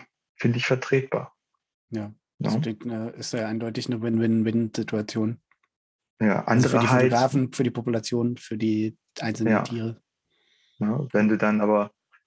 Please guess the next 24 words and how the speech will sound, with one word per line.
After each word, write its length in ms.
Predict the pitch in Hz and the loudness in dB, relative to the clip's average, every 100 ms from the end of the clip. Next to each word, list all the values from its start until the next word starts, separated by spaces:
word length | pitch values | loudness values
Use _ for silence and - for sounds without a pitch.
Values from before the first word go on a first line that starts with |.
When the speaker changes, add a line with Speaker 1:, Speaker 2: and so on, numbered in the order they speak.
| _ - | _ -2
Speaker 1:
äh, 160 | 107 - | -2 -2
andere 300 | 110 110 123 | -4 -6 -4
halt, 240 | 120 127 - | -2 -2 -4
also, 200 | - _ _ _ 160 _ | -20 _ _ _ -20 _
äh, 120 | - 117 | -12 -10
Braunbären 760 | - - 117 120 120 127 127 | -4 -2 0 2 4 4 0
wird 120 | 120 - | -4 -6
ja 80 | |
auch 220 | 127 - - | -2 -2 -4
immer 140 | 117 | -10
bekannter, 480 | 117 - 117 120 120 | -10 -4 -2 -2 -4
ne? 220 | 107 160 - - - - _ | -4 -4 -8 -18 -20 -20 _
Das 60 | - | -2
kannst 240 | 120 127 | 2 4
du 40 | 120 | 4
auch 140 | 113 104 | 2 0
gut 120 | 101 | -2
Speaker 2:
Mm. 20 | |
Speaker 1:
machen. 300 | 101 151 143 | 0 -2 -4
Gibt 220 | 127 - - | -8 -6 -4
natürlich 360 | 214 - - | -6 -4 -8
auch 120 | - _ | -8 _
gute 220 | - - | -12 -6
Anbieter, 580 | 113 110 131 139 139 | -6 -4 -4 -4 -4